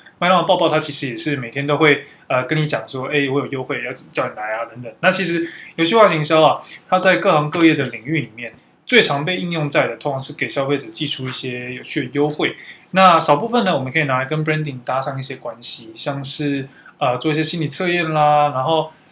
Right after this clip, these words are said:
做一些心理测验，然后，呃，测测看你跟，你可能适合什么样的东-，什么样的，呃，类型的商品，或者是你适合，适合购买些什么。那我曾经也听跟朋友聊过啊，就是说如果是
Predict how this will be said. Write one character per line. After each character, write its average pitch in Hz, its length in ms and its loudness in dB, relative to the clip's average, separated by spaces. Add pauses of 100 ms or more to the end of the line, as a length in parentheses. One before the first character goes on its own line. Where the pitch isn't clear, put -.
做 175 100 -6
一 185 60 2
些 - 20 2
心 185 140 0
理 147 80 0
测 175 180 -2
验， 151 220 6
然 123 100 -2
后， 156 400 0
呃， 123 340 0
测 - 200 0
测 - 20 -2
看 165 160 2
你 117 140 -8
跟， 151 180 -2
你 147 80 -4
可 143 80 -8
能 127 120 -8
适 156 260 -2
合 127 160 -4
什 - 140 -8
么 127 60 -12
样 139 100 -4
的 123 100 -8
东-， 120 220 -12
什 - 200 -8
么 127 60 -6
样 156 220 0
的， 120 340 4 (480)
呃， 139 160 2
类 170 100 4
型 139 160 0
的 131 60 -6
商 165 240 2
品， 139 140 -6
或 147 120 -6
者 131 80 -4
是 131 140 -6
你 123 60 -10
适 120 180 -10
合， 120 100 -10
适 139 200 -2
合 123 60 -4
购 151 120 -4
买 - 140 -10
些 135 100 -8
什 - 180 -4
么。 - 100 -16 (760)
那 147 320 8
我 131 80 0
曾 143 140 0
经 185 80 0
也 160 60 0
听 147 120 -6
跟 156 200 2
朋 151 100 -2
友 127 80 -2 (100)
聊 113 180 -4
过 120 300 -6
啊， 110 80 -6
就 127 120 -10
是 127 80 -8
说 120 180 -10
如 131 100 -6
果 143 120 0
是 135 120 -6